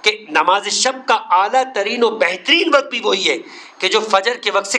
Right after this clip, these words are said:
قریب ترین ہوتا ہے۔ آپ فجر کی نماز کے وقت پونے پانچ بجے دس منٹ پہلے اٹھ جائیے،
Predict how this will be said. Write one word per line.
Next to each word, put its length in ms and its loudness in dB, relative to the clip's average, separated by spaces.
قریب 300 2
ترین 200 -4
ہوتا 220 -4
ہے۔ 60 -4
آپ 300 4
فجر 240 0
کی 120 0
نماز 360 2
کے 60 -4
وقت 240 2
پونے 220 2
پانچ 300 2
بجے 320 0
دس 380 0
منٹ 260 2
پہلے 180 2
اٹھ 160 -2
جائیے، 340 0